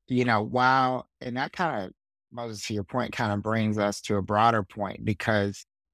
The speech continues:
you know, intellectual property is majority of my practice, and I P, there are, like, five forms of intellectual property. And just, so there's patents, right, which protects inventions,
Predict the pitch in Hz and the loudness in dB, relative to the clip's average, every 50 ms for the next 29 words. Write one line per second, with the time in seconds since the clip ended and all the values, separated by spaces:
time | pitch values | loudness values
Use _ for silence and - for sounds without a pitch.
0 | _ _ _ _ _ _ - 123 131 127 120 - - 147 175 - 247 214 190 170 | _ _ _ _ _ _ -2 0 2 2 2 2 0 -2 -2 0 0 0 0 0
1 | - - 131 - - - 120 117 113 - - 104 104 104 98 - - - - - | 0 -2 -2 -2 0 2 2 2 2 0 0 0 0 0 -2 -6 -10 -14 -16 -18
2 | - 123 135 127 110 101 120 123 127 123 113 107 104 98 98 92 95 - - 101 | -14 -10 -8 -6 -2 4 6 6 8 8 6 6 4 4 4 2 0 0 -2 -4
3 | 85 90 - - 98 - - 107 104 98 101 - _ _ _ _ _ _ - 117 | -4 -4 -6 -8 -10 -6 -6 -6 -6 -6 -8 -12 _ _ _ _ _ _ 4 4
4 | 127 135 - - 143 139 135 127 120 107 - _ _ _ _ _ _ _ _ - | 4 4 2 2 4 4 4 4 2 0 -4 _ _ _ _ _ _ _ _ 0
5 | 107 117 110 110 104 107 107 - - - - 120 117 120 120 117 107 - - 113 | 0 2 4 4 4 4 2 2 0 -2 0 2 2 4 2 2 -2 -4 -6 -6
6 | 107 107 104 98 98 104 95 - - 98 101 - - 98 95 - - - - - | -4 -4 -4 -4 -6 -6 -8 -8 -6 -6 -6 -6 -6 -6 -8 -8 -8 -10 -14 -12
7 | - - - - - - - - - - - _ _ _ _ - - 92 98 - | -10 -10 -10 -10 -12 -14 -14 -14 -14 -14 -16 _ _ _ _ -8 -8 -8 -6 -2
8 | - 107 95 - - - _ _ _ - - 110 104 104 104 101 98 - - - | -2 -2 -2 -2 -6 -12 _ _ _ -2 0 2 4 4 4 2 2 -2 -2 0
9 | 123 113 - - 98 120 123 107 - - 110 107 107 104 - - - 104 98 - | 0 0 0 0 -4 -6 -6 -6 -4 -2 0 2 2 0 -2 -6 -10 -10 -10 -8
10 | - - 101 - - 104 - - - - - - _ _ _ _ _ - 110 104 | -10 -10 -8 -6 -4 -4 -4 -4 -8 -12 -16 -16 _ _ _ _ _ -8 -6 -4
11 | 101 101 104 98 95 - - - 110 113 - - - | -2 0 -2 -2 -2 -4 -4 -6 -8 -8 -12 -14 -20